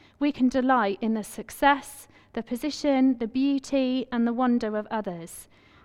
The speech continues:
because we know that we are loved just as much by God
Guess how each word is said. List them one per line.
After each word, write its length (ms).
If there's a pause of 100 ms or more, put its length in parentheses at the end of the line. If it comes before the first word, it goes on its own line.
(140)
because 400
we 160
know 580 (280)
that 180
we 160
are 100
loved 400
just 320
as 160
much 380
by 160
God 420